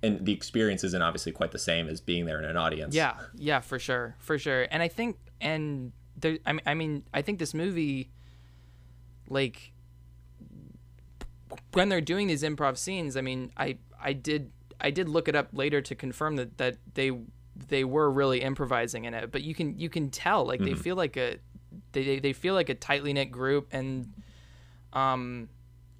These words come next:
Speaker 2: yeah, I think there's something about, like, the, the, the camera work that they do in it, um, where it's, it's all, it's all kinda, like, handheld. They're really, they're really, like, right up in the scene.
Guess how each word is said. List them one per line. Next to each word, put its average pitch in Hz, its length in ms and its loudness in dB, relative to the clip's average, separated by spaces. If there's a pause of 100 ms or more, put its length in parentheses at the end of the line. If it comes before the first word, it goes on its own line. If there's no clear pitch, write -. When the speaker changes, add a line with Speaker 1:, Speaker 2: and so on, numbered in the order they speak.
(380)
Speaker 2:
yeah, 175 160 2
I 147 40 6
think 196 140 -2
there's 165 140 -2
something 165 240 0
about, 135 220 2
like, 123 180 -4 (480)
the, 123 140 -4 (320)
the, 120 520 0 (360)
the 135 100 -2
camera 143 380 0
work 147 240 2
that 143 120 0
they 143 100 0
do 139 220 -2
in 139 140 0
it, 131 260 -2 (140)
um, 117 480 -4 (360)
where 156 160 -2
it's, - 160 -4
it's 143 220 -2
all, 156 200 4
it's 143 160 0
all 156 120 2
kinda, 151 240 0
like, 127 180 0
handheld. 139 720 0
They're 131 100 0
really, 139 340 2
they're 131 180 -2
really, 139 260 2
like, 123 240 -2 (1400)
right 139 220 4
up 143 140 0
in 139 80 0
the 123 80 -2
scene. 135 440 -4